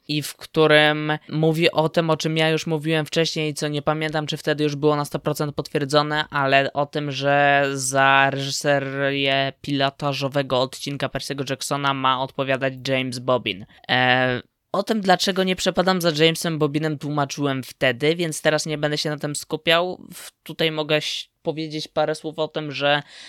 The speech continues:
w swoim materiale Riordan bardzo zachwala Bobina za wiele rzeczy, za które zdecydowanie nie powinien go zachwalać. Eee,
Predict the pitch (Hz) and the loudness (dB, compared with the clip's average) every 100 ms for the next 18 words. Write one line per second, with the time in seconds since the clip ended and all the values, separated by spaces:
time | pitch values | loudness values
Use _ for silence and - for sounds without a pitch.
0 | - _ - - 151 147 147 143 151 147 | -20 _ -10 -2 -2 0 -4 -2 2 4
1 | 147 147 147 147 139 143 143 143 143 135 | 4 4 4 4 2 0 2 2 2 2
2 | 143 139 135 143 143 - 170 143 131 123 | 2 2 0 0 0 2 4 6 6 2
3 | 127 135 135 123 131 135 135 135 135 135 | -4 -2 -2 0 0 2 2 2 2 0
4 | - 135 135 131 143 135 131 139 - 147 | 0 -2 -4 -4 -2 -2 -2 -4 -2 0
5 | 143 196 165 160 151 - 139 151 180 123 | 0 0 0 0 -2 -2 -2 -2 -6 -4
6 | 120 123 127 - 143 120 127 - - - | -4 -2 -2 0 2 4 2 2 -8 -2
7 | - 143 139 139 139 131 | 2 4 4 4 2 0